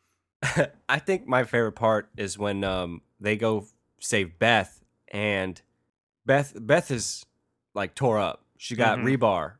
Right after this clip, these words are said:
Speaker 1: rebar in her chest. That's, I can't deal with that. That's just a whole nother thing. I don't know how she's dealing with that. 'Cause that,
Speaker 2: Right.
Speaker 1: that's some, that's some stuff. That's some heavy stuff. But when she, when she, when they free her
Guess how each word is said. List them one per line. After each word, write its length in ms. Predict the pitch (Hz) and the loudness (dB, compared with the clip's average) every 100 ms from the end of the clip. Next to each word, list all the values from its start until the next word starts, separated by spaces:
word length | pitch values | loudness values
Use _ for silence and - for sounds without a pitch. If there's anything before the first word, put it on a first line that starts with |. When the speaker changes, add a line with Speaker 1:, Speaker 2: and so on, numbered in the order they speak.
| 117 | -4
Speaker 1:
rebar 320 | 131 120 104 | 0 2 2
in 60 | |
her 60 | 95 | -2
chest. 480 | - 113 80 - - | -4 -2 -2 -6 -4
That's, 380 | 107 120 - 117 - _ _ _ | 0 0 -2 -8 -14 _ _ _
I 100 | 113 | -4
can't 240 | - 120 98 | -2 -2 -2
deal 120 | 104 | -2
with 120 | 90 | -2
that. 220 | 95 85 | -2 0
That's 260 | 101 117 - | 0 0 -2
just 160 | 101 90 | -6 -4
a 40 | |
whole 200 | 92 110 | -2 -2
nother 240 | 101 98 | -2 -6
thing. 360 | 92 101 90 82 | -6 -6 -6 -6
I 100 | - | -2
don't 80 | 123 | 0
know 120 | 110 95 | 0 0
how 180 | 101 | -2
she's 260 | 101 127 127 | -2 -4 -6
dealing 260 | 113 95 85 | -4 -6 -6
with 160 | 87 | -8
that. 260 | 87 78 71 _ _ _ _ - | -8 -8 -10 _ _ _ _ -4
'Cause 80 | 131 | 0
that, 120 | 120 | 2
Speaker 2:
Right. 180 | 113 82 _ _ - | 0 -4 _ _ -6
Speaker 1:
that's 200 | 123 135 | -2 -2
some, 340 | - 107 92 85 _ _ _ _ | -2 -4 -6 -10 _ _ _ _
that's 260 | 120 117 - | 4 4 0
some 120 | 92 | -6
stuff. 520 | - 107 76 - - _ _ - | -4 -2 -2 -4 -16 _ _ -8
That's 120 | - | -8
some 100 | 92 | -4
heavy 220 | 98 85 | -2 -2
stuff. 360 | 82 95 73 - _ _ - | -4 -4 -4 -6 _ _ -2
But 300 | 107 104 - | 0 0 0
when 180 | 123 123 | 0 0
she, 240 | - 120 | -2 -2
when 160 | 113 120 | -2 -4
she, 440 | - 117 110 107 _ _ | -4 -4 -6 -8 _ _
when 160 | 110 113 | -4 0
they 100 | 107 | 0
free 320 | - 156 147 | 0 2 4
her 320 | 143 143 139 | 4 2 0